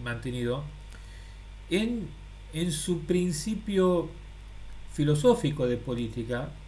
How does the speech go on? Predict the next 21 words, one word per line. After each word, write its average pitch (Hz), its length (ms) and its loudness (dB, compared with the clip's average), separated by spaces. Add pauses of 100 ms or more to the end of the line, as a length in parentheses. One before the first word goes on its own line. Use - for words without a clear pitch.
habría 170 520 4
inclusive 156 640 2
de, 147 440 0 (400)
eh, 127 160 -6
continuar 143 760 0
a 120 440 -4 (160)
independizarse 120 1080 -2
o 117 140 -6
de 117 180 -6 (760)
crear, 127 540 2
eh, 120 540 -4
ser 135 260 0
más 151 360 2
autosuficiente, 127 960 -4 (300)
si - 240 -2
pudiese, 165 720 4 (540)
en 127 140 -4
todas 156 300 6
aquellas 143 340 2
maneras 147 500 4 (680)
que 123 680 0